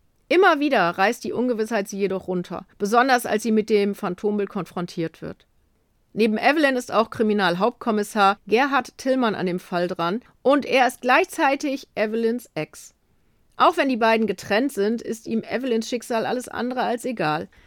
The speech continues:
Er beschließt sogar, sie bei ihrem Vorhaben, dem Täter näher zu kommen, sei es nun Fabian oder nicht, zu unterstützen. Doch Evelyn weiß bald nicht mehr, ob sie sich einige Vorkommnisse einbildet oder ob das alles wirklich passiert. Zum Beispiel geheimnisvolle Nachrichten, die sie bekommt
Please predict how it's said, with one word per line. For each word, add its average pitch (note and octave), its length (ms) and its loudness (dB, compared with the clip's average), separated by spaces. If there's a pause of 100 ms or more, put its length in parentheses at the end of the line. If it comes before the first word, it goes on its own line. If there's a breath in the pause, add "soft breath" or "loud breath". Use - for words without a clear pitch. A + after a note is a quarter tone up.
Er A3+ 80 2
beschließt D4 400 4
sogar, C#4 440 4 (100)
sie A#3 160 -2
bei A3+ 100 6
ihrem F#3+ 240 2
Vorhaben, A#3 500 4
dem F3+ 120 -2
Täter G3+ 340 0
näher G#3 380 2
zu - 120 -12
kommen, E3+ 440 -2
sei E3+ 240 2
es F#3+ 120 -4
nun F3+ 120 0
Fabian F3+ 500 2
oder E3+ 260 -4
nicht, E3+ 300 -4
zu - 180 -4
unterstützen. G#3+ 760 -4 (260)
Doch G#3 160 -2
Evelyn D4 420 4
weiß A#3+ 200 6
bald A3+ 300 2
nicht - 300 -2
mehr, G#3 380 2
ob A3 120 -4
sie A#3+ 120 -2
sich G#3+ 220 -6
einige G#3+ 340 2
Vorkommnisse G#3+ 640 -2
einbildet G#3 640 2
oder A3 220 2
ob G#3+ 100 -2
das A#3 160 -4
alles B3+ 280 -2
wirklich F#3+ 340 -6
passiert. - 440 -12 (340 soft breath)
Zum A3 140 -4
Beispiel G#3 440 2
geheimnisvolle F#3+ 600 -4
Nachrichten, A3+ 560 0
die G#3 100 -4
sie G3 140 -6
bekommt G3+ 640 -4